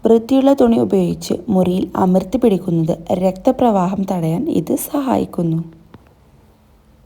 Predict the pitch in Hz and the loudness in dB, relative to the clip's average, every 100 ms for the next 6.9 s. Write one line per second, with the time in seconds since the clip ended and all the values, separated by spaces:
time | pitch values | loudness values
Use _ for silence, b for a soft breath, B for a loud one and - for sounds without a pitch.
0 | _ - - _ _ _ _ _ _ _ | _ -2 -2 _ _ _ _ _ _ _
1 | _ _ _ _ _ _ 226 220 226 240 | _ _ _ _ _ _ -10 -8 -6 -6
2 | 240 262 233 190 170 165 170 165 - - | -6 -4 -4 -6 -10 -10 -10 -8 -10 -14
3 | _ _ _ - 190 185 - 175 165 - | _ _ _ -10 -10 -10 -12 -12 -10 -12
4 | - - - 175 175 190 202 180 160 165 | -14 -14 -10 -6 -6 -6 -6 -6 -8 -8
5 | 185 214 190 180 175 160 170 - - 185 | -10 -8 -8 -8 -8 -10 -10 -14 -10 -8
6 | 175 165 165 190 185 165 160 160 | -6 -10 -10 -8 -6 -6 -8 -8